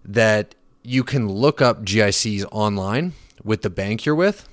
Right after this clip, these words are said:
and they have tons of options. Um,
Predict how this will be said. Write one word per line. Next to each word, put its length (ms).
and 160
they 60
have 140
tons 340
of 100
options. 540
Um, 580